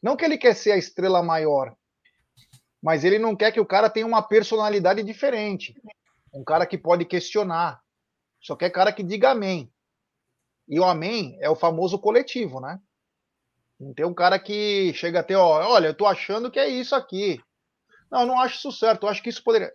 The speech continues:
O cara já se sente, né? "Pô, você tá falando disso? O meu projeto é o melhor do mundo." Então, às vezes, o Palmeiras pode perder oportunidades pra ter grandes jogadores, porque tem que ser naquele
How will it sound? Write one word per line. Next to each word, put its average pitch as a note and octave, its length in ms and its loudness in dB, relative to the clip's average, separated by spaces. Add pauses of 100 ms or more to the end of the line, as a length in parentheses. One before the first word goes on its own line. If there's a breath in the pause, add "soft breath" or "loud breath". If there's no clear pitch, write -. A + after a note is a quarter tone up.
O B2+ 80 -16
cara D#3+ 240 -2
já G3 100 -2
se G3 140 -12
sente, G3 420 -10
né? F#3+ 380 -4
"Pô, - 160 0
você - 140 -10
tá D#3+ 120 -6
falando F3+ 300 -8
disso? F3 440 -8 (280)
O B2+ 60 -16
meu F#3 160 0
projeto G3 560 0
é A3 40 0
o G#3+ 60 -4
melhor G3 280 -2
do G3 120 -4
mundo." F3+ 680 -4 (540)
Então, A3 380 2
às F#3+ 180 0
vezes, G#3+ 280 4
o G#3+ 80 -4
Palmeiras G3 420 0 (360)
pode G#3 200 0
perder F#3+ 440 0
oportunidades F#3 1160 -2 (1500)
pra D#3+ 160 2
ter F3 180 -2
grandes G3+ 320 -2
jogadores, E3+ 720 2
porque F#3 360 -6
tem G#3 160 -6
que G3 80 -12
ser G#3+ 100 -4
naquele G#3+ 360 -4